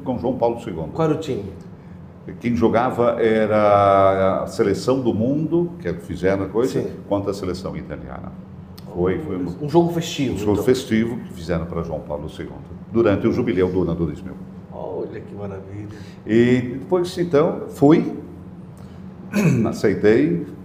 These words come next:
Speaker 1: depois de seis meses fizemos a Copa do Mundo, perdemos a Copa do Mundo, fiquei muito triste. <laughs> Eu vou te contar uma coisa que
Speaker 2: Sim,
Speaker 1: deve
Speaker 2: conta, conta, conta.
Speaker 1: É,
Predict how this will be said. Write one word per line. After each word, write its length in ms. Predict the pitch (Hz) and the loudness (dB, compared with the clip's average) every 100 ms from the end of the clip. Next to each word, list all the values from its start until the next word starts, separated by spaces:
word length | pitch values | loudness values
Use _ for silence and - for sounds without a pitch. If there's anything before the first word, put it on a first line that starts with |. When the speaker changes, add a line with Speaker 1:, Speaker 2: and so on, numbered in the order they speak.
| - - | -12 -4
Speaker 1:
depois 300 | 87 92 92 | 0 2 0
de 40 | |
seis 240 | - 92 - | 2 0 2
meses 220 | 101 117 | 0 0
fizemos 320 | 87 82 78 | -2 0 2
a 60 | 85 | 2
Copa 200 | 90 85 | 2 0
do 120 | 90 | 2
Mundo, 160 | 110 113 | 2 2
perdemos 600 | - 90 85 104 101 98 | 2 2 6 6 8 6
a 60 | 85 | 2
Copa 240 | 92 92 | 4 2
do 100 | 101 | 2
Mundo, 240 | 110 107 107 | 2 6 6
fiquei 160 | - | 4
muito 240 | 90 85 85 | 4 4 2
triste. 460 | 87 104 - - 117 | 0 0 -2 -6 -4
<laughs> 60 | - - - - - 311 - - - - - - - - - - - - - - | -4 -2 -6 -6 -8 -8 -10 -14 -18 -20 -20 -18 -18 -16 -18 -16 -18 -16 -18 -12
Eu 100 | 104 | -10
vou 100 | 98 | -8
te 100 | 98 | -8
contar 340 | 92 90 87 92 | -2 -2 0 -2
uma 200 | 85 78 | -2 -4
coisa 260 | - 80 | -6 -8
que 120 | - - | -8 -4
Speaker 2:
Sim, 60 | |
Speaker 1:
deve 160 | 160 - | -4 4
Speaker 2:
conta, 340 | 151 190 - | 6 6 4
conta, 320 | - 175 175 - | -2 -2 -4 -6
conta. 260 | - 175 175 | -6 -6 2
Speaker 1:
É, 480 | 117 110 - - | 6 6 6 0